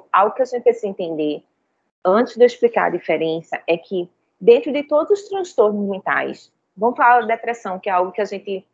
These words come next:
convive mais e mais, ainda assim, mesmo que ele tenha sintomas característicos,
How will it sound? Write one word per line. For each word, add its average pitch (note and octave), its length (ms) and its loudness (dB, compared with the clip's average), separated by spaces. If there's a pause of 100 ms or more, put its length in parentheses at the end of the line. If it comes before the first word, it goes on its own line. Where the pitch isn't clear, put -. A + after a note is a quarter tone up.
(480)
convive G#3+ 520 0
mais G3 560 -4
e F#3+ 120 -4
mais, E3 580 -6 (880)
ainda B3+ 480 -2
assim, G#3+ 400 -4
mesmo A#3 320 0
que D4+ 80 -6
ele C#4+ 120 -6
tenha A#3 220 -2
sintomas A#3+ 640 -4
característicos, F#3 1200 -6